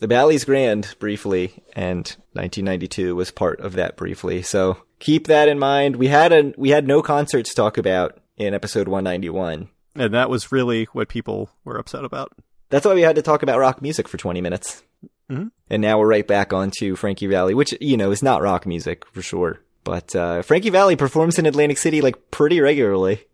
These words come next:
Speaker 1: at least once or twice a year.
Speaker 2: Still, still doing it, man.
Speaker 1: Like ninety years old.
Speaker 2: He's old.
Speaker 1: What's your favorite Frankie Valli song?
Speaker 2: I couldn't tell you any song by Frankie Valli.
Speaker 1: Oh, come on. Can't Take My Eyes Off You?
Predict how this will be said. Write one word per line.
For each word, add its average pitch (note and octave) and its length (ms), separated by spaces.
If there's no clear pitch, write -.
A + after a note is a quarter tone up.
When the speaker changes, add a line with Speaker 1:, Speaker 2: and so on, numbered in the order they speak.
Speaker 1:
at A#2+ 120
least G3+ 300
once B2+ 220
or A2 60
twice G2+ 260
a F#2 40
year. E2+ 240
Speaker 2:
Still, C3+ 240
still - 420
doing F#3+ 280
it, C3 100
man. B2+ 300
Speaker 1:
Like G2 200
ninety F#2+ 320
years F#2+ 240
old. E2+ 340
Speaker 2:
He's D3+ 200
old. C#3 300
Speaker 1:
What's A#2+ 180
your A#2+ 80
favorite A#2 280
Frankie A2+ 280
Valli G#2 260
song? F#2 280
Speaker 2:
I B2+ 360
couldn't C#3+ 240
tell C#3 160
you C3 160
any A#2+ 140
song A#2+ 300
by B2+ 120
Frankie C3+ 260
Valli. D#3+ 240
Speaker 1:
Oh, G#2 280
come A2 220
on. F2+ 300
Can't A2 220
Take A#2+ 220
My G2 180
Eyes G#2 240
Off C3+ 220
You? D3 320